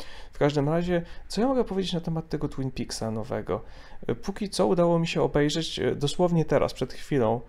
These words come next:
E, nie zdążymy obejrzeć nawet tego podwójnego odcinka pilotażowego, ale już widać, że jest to, e, daleko inna rzecz od, e, poprzedniego telewizyjnego serialu, bo dlatego, że nie lubię na to mówić trzeci sezon, tylko jakby serial,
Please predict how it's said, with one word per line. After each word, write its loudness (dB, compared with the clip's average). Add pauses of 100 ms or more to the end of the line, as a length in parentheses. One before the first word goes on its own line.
(360)
E, 2
nie 2
zdążymy 4
obejrzeć 4
nawet 0
tego 2
podwójnego 2
odcinka 4 (160)
pilotażowego, 2 (400)
ale 4
już 4
widać, 4
że 4
jest 2
to, 2
e, -8 (520)
daleko 4
inna 2
rzecz 0
od, 2
e, 0
poprzedniego 4
telewizyjnego 2
serialu, 2
bo 4
dlatego, 2
że 0
nie 6
lubię 6
na 8
to 0
mówić 0
trzeci -2
sezon, 2
tylko 2 (500)
jakby 6 (160)
serial, 6